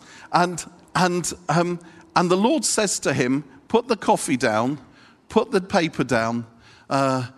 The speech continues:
uh, go down and just go down towards the Gaza Road." He doesn't tell him why. He doesn't tell him what's gonna happen when he goes there.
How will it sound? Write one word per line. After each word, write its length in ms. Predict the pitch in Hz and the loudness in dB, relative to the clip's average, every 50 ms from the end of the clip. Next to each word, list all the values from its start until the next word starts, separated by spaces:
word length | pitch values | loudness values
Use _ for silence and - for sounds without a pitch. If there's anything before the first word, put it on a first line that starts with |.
| - - - _ - | -20 -20 -20 _ -6
uh, 220 | - 135 139 139 | -4 -2 -2 -4
go 300 | 147 135 - 165 170 175 | -4 -4 -2 0 0 0
down 520 | 156 180 180 175 156 127 110 110 107 104 104 - - _ _ _ _ _ - | 2 2 2 2 0 -2 -4 -6 -8 -10 -12 -18 -20 _ _ _ _ _ -6
and 120 | 127 131 120 | -6 -4 -2
just 260 | 120 139 - - - | -2 -2 -2 -2 -2
go 140 | - 151 139 | -2 -2 -2
down 460 | 113 143 131 127 107 95 101 107 95 - - | -2 -2 -2 -2 -4 -6 -10 -12 -14 -16 -14
towards 600 | - - 147 127 123 117 117 110 - - - - | -10 -8 -4 -2 -2 -2 -2 -4 -4 -6 -8 -8
the 140 | - - 123 | -8 -10 -8
Gaza 420 | 110 127 123 117 107 - - 131 | -4 -4 -2 -2 -2 -2 -4 -4
Road." 380 | 113 104 98 95 92 90 - - _ _ _ _ _ _ _ _ _ _ _ _ - | -6 -8 -8 -10 -12 -16 -18 -20 _ _ _ _ _ _ _ _ _ _ _ _ -6
He 100 | 170 165 | -2 0
doesn't 340 | 180 185 190 240 240 190 | 0 0 -2 -4 -6 -2
tell 280 | - - - 190 190 190 | 0 2 2 2 0 -2
him 180 | 180 175 165 143 | -4 -6 -4 0
why. 480 | 120 104 98 104 98 101 120 131 - - _ _ _ _ _ _ _ _ _ _ | 0 0 0 0 -4 -8 -10 -12 -14 -18 _ _ _ _ _ _ _ _ _ _
He 140 | - 165 147 | -8 -6 -4
doesn't 340 | 127 170 180 - 226 220 180 | -2 -2 -2 -4 -6 -6 -6
tell 200 | - 185 185 180 | -4 -4 -2 -2
him 140 | 175 160 | -4 -4
what's 220 | 147 160 - - - | -6 -6 -6 -8 -6
gonna 220 | - 160 143 143 139 | -6 -4 -4 -4 -4
happen 360 | 143 139 135 - - 139 135 | -4 -6 -8 -8 -10 -8 -6
when 160 | 135 131 127 | -6 -6 -4
he 100 | 127 127 | -6 -6
goes 380 | 127 - 117 98 98 87 - - | -8 -8 -8 -8 -8 -8 -10 -10
there. 220 | 90 90 98 | -12 -14 -16